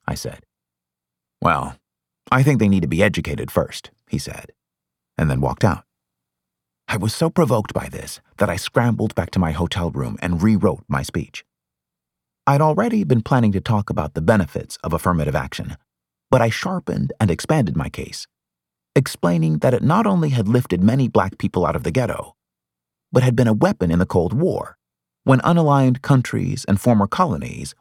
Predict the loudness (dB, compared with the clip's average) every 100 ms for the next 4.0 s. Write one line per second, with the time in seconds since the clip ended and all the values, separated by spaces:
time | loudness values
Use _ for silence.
0 | 0 0 2 0 2 -2 0 0 2 0
1 | 2 2 2 0 -2 0 0 0 -2 -4
2 | -2 -2 -2 -8 _ _ _ _ _ _
3 | _ _ _ 0 0 0 0 -2 -2 -4